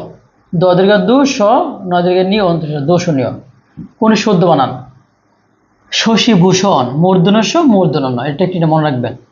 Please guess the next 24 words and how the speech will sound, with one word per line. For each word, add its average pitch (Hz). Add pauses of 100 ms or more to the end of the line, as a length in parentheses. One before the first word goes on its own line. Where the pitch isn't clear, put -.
(240)
মূর্ধন্য 185
স, -
মূর্ধন্য 190
ন 165
নাই। 123 (260)
মূর্ধন্য 185
স, -
মূর্ধন্য 185
ন 175
নাই। 131 (1700)
কোনটি 226
শুদ্ধ 196
বানান 190 (160)
নয়? 123 (1700)
সমীচীন 208
শুদ্ধ, 175 (380)
সান্ত্বনা 185
শুদ্ধ, 180
মুমূর্ষু 185
শুদ্ধ। 165 (600)
ফটোস্ট্যাট, 262 (200)
এর 208
ইংরেজি 214
শব্দ 185